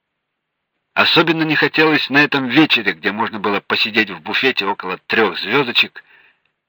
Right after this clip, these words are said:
и оттуда без зависти поглядывать на танцы и стараться не слушать праздничные передачи по внутреннему вещанию, которое всё равно лезло в уши,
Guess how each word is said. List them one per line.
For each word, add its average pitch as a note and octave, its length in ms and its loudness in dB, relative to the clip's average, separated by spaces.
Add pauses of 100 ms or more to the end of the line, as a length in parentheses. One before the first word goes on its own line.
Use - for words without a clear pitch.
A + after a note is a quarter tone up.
(160)
и - 60 2
оттуда D#3+ 480 4
без B2+ 240 2 (160)
зависти D#3+ 460 4
поглядывать B2+ 680 2
на A2 120 2
танцы C#3+ 500 2
и - 20 -4
стараться B2 560 2
не C#3 160 0
слушать D3 520 2
праздничные G#2 680 0
передачи F#2 600 0
по G2 180 2
внутреннему F#2 640 -6
вещанию, C3+ 540 2
которое A2 420 -2
всё - 240 2
равно C3 280 0
лезло G#2+ 440 4
в G2+ 120 -2
уши, E2 320 0